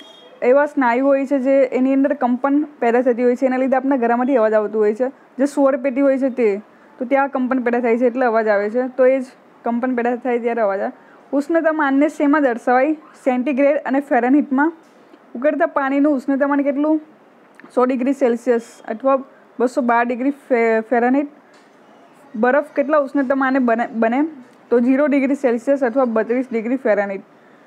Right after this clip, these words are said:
સેન્ટીગ્રેડમાંથી ફેરનહીટમાં ફેરવવાનું સૂત્ર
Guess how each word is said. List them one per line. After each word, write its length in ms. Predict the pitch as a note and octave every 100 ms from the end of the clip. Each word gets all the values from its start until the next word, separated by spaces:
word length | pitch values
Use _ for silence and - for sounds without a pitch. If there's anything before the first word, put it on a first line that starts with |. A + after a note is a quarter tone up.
| _ _ - -
સેન્ટીગ્રેડમાંથી 680 | C4+ C4+ E4 C#4+ D4 D4 D4+
ફેરનહીટમાં 600 | D4 C#4 C4+ C#4+ B3+ C#4+
ફેરવવાનું 360 | C#4 C4 C4 C#4+
સૂત્ર 320 | C#4 C4+